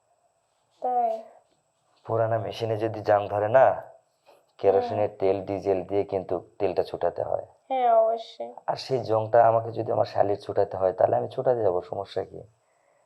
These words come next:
Speaker 1: হুম।
Speaker 2: যে যা কিছু লাগুক, যে কিছুর বিনিময় হলে তো শালির জংটা আমাকে ছুটাতে হবে, তাই না?
Speaker 1: হুম।
Speaker 2: সেটা শালি আমাকে বলুক, কবে লাগবে, কি হবে।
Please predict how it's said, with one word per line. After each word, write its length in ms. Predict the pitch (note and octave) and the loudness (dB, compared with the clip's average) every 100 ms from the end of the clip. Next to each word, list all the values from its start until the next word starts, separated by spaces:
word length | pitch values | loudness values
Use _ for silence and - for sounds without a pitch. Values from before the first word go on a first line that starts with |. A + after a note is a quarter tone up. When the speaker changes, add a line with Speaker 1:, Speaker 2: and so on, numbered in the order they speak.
| _ _ - | _ _ -12
Speaker 1:
হুম। 200 | G2+ F#2+ | -8 -4
Speaker 2:
যে 240 | G#2 G2 | 0 0
যা 240 | F#2 G#2 G#2 | 4 4 4
কিছু 260 | A2+ A#2 | 0 -4
লাগুক, 440 | A2+ A2+ A2 G#2+ G#2+ | 0 2 0 -8 -6
যে 180 | G2+ | -6
কিছুর 300 | G2 G#2 G#2 | -6 -6 -4
বিনিময় 340 | G2+ G2+ G2+ G2+ | -2 -2 -2 0
হলে 160 | G2 | 0
তো 100 | F#2+ | -2
শালির 320 | F#2+ F#2+ F#2 F2+ | 2 2 2 2
জংটা 280 | F#2 E2+ | 0 2
আমাকে 220 | F2+ F2 F2 | 0 0 -4
ছুটাতে 360 | - D#2+ D#2+ | -6 -4 -4
হবে, 200 | E2+ F2 | -10 -12
তাই 160 | F2 G#2 | -8 -6
না? 260 | A2+ G2+ - _ _ | -6 -10 -14 _ _
Speaker 1:
হুম। 420 | B3+ B3 A#3+ A#3+ B3 _ - _ _ _ _ | -16 -14 -14 -16 -20 _ -20 _ _ _ _
Speaker 2:
সেটা 200 | - F#2+ | -10 -8
শালি 240 | F#2 F#2 F#2+ | -4 0 2
আমাকে 240 | F#2+ F#2+ | 2 -2
বলুক, 360 | F2+ F#2+ G2+ A2 _ _ | -2 -2 -4 -8 _ _
কবে 260 | F2 F2 F2 | 0 2 4
লাগবে, 340 | E2 E2 E2+ | 4 4 -2
কি 220 | - E2+ | -10 -12
হবে। 420 | E2+ D#2+ D#2+ - | -6 -6 -4 -8